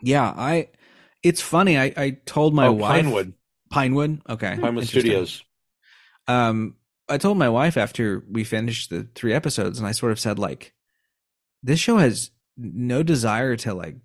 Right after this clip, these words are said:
Speaker 1: push anything on me quickly." Like, it's, this pace is not, nothing from Disney.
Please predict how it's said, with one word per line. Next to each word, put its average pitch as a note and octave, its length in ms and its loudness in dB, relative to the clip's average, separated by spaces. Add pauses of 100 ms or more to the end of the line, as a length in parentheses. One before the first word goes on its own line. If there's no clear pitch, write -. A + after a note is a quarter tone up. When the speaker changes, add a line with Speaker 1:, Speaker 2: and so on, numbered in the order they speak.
(400)
Speaker 1:
push A2+ 280 -2
anything G2+ 460 -4
on F#2 180 -6
me E2+ 140 -8
quickly." - 640 -12
Like, A2+ 260 -4
it's, - 340 -4 (320)
this C#3+ 200 4
pace C3+ 440 -4
is - 160 -8
not, A2+ 500 -6
nothing C3+ 720 2
from A#2+ 200 -4
Disney. A2 300 -4